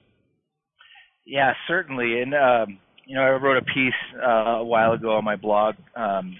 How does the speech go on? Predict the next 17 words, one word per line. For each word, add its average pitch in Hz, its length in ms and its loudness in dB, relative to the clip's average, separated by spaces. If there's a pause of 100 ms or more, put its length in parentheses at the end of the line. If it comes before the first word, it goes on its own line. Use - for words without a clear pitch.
called 113 140 -4
"Leveraging 127 680 0 (140)
Positive 127 500 0
Disruption." 107 680 -4 (1300)
And 113 240 0 (460)
what 131 120 2
I 120 80 4
mean 175 280 -2
by 123 160 4
that 104 500 0
is 110 240 -4 (500)
exactly 147 520 0
within 127 340 -4
the, 113 160 -2
the 107 160 -8
context 113 560 -4
that, 92 240 -2